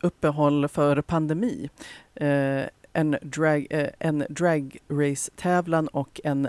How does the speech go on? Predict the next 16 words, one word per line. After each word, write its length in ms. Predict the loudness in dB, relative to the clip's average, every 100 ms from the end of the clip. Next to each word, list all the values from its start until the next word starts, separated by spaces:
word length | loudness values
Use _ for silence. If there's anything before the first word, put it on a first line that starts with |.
| 0
lång 560 | 2 4 4 2 -2
paus 420 | 0 -2 -2 -8 -8
så 160 | -6
kommer 400 | -2 0 2 0
Cabaret 460 | -2 0 2 2 2
Mola 280 | 2 0 0
nu 200 | -2 -2
tillbaka 500 | 0 0 2 0 0
och 240 | -2 -4
möter 380 | -2 -2 -2 -4
publiken 640 | -2 -2 -2 0 -2 -2
i 320 | -2 -2 -2 -2
en, 300 | -4 -2 -4
citat, 440 | -6 -4 -2 -4 -6
"virvlande 920 | -14 -2 0 0 0 0 0 0 0 0
och 280 | -2 -6